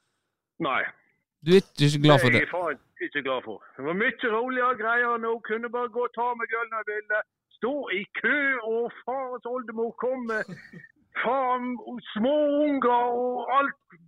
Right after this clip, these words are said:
Speaker 1: mulig rask som kom inn nå. Så
Speaker 2: Ja.
Speaker 1: jeg og by-, trodde de vet hvem Bu er da?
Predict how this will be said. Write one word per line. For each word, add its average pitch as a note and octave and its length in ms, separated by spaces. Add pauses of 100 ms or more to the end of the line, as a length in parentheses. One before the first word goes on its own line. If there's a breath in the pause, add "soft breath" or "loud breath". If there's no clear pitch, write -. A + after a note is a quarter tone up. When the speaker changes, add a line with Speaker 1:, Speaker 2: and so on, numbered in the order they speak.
Speaker 1:
mulig A#3+ 480 (120)
rask - 480
som A#3 140
kom A3+ 200
inn A3 140
nå. A3+ 120 (420)
Så - 100
Speaker 2:
Ja. C#5+ 220
Speaker 1:
jeg C#4 300
og - 160
by-, E4 320
trodde E4+ 360
de F4 240
vet C#4 240
hvem C4 160
Bu B3 80 (120)
er B3 180
da? D4 100